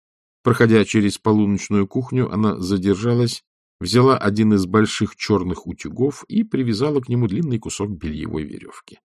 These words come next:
Всю свою долгую жизнь ночами напролет она бродила по Ланкру, даже не помыслив о том, чтобы захватить какое-то оружие для самозащиты.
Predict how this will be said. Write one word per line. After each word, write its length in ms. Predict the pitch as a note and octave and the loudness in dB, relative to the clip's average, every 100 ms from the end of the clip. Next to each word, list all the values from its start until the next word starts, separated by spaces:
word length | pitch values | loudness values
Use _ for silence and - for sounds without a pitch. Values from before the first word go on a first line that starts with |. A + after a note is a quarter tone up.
| _ _ - | _ _ -4
Всю 160 | - A#3 | 2 4
свою 240 | G3+ G3 | 6 4
долгую 420 | E3 F#3 D3+ E3 | 6 4 4 0
жизнь 380 | C3+ F3 D3+ F2 | 2 0 0 0
ночами 460 | F2+ G#2+ - C#3+ B2 | 0 0 0 0 2
напролет 540 | A#2+ A2+ A2+ B2 B2 | 0 0 0 0 -2
она 180 | G#2 G#2 | -2 -2
бродила 500 | F2+ A2 A2 C#3 A#2 | 2 0 2 0 -2
по 160 | - | -2
Ланкру, 540 | G2+ G#2+ A#2+ G2 F2+ E2+ | -6 -4 -8 -10 -10 -4
даже 280 | F#2 G2 G#2+ | -2 0 0
не 120 | C3 | -2
помыслив 520 | D3+ G3+ G#3+ - - | -2 -2 -2 -4 -6
о 60 | F#2 | -4
том, 200 | A#2+ G2+ | -4 -4
чтобы 260 | - F2 | -6 -8
захватить 500 | F2+ - F2+ - B2 | -8 -6 -6 -4 -6
какое-то 460 | - - A2+ A2 - | -8 -8 -6 -6 -8
оружие 540 | - E3 F#3+ F2+ F2 | -8 -4 -4 -4 -4
для 100 | E2 | -4
самозащиты. 960 | F2 A2 G2+ G#2+ C3 - - A2 - | -6 -6 -6 -6 -6 -10 -12 -14 -16